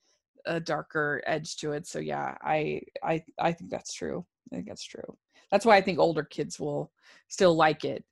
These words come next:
Uh, yeah, although there is that in Mary Poppins, to be honest. It's, it's not really a squeaky clean.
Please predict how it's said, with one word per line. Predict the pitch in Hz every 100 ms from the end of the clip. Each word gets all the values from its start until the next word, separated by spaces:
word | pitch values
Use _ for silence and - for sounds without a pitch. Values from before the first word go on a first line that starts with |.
| -
Uh, | 156 151 151
yeah, | 247 269
although | 285 285
there | 262 311
is | 370 185 _ _
that | 180 185
in | 185 226
Mary | 151 147
Poppins, | 143 175 - 143 165
to | -
be | 139
honest. | 143 156 123 - - - - - - -
It's, | 180 - -
it's | 180 -
not | 185 139
really | 151 147
a | 147
squeaky | - 160 147 143
clean. | - 170 156 151 160